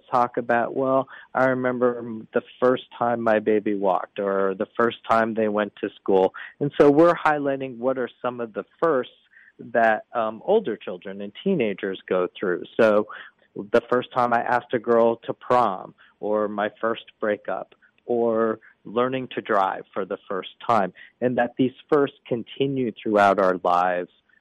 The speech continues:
and into our teen years and, and early adulthood.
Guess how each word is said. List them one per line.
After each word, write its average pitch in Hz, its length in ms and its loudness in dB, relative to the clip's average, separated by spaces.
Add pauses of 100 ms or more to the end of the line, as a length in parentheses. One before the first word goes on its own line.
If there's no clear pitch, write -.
(160)
and 98 220 -6
into 107 360 -6
our 101 120 0
teen 113 300 -6
years 98 360 -4
and, 90 360 -8
and 92 220 -10
early 92 300 -2
adulthood. - 580 -6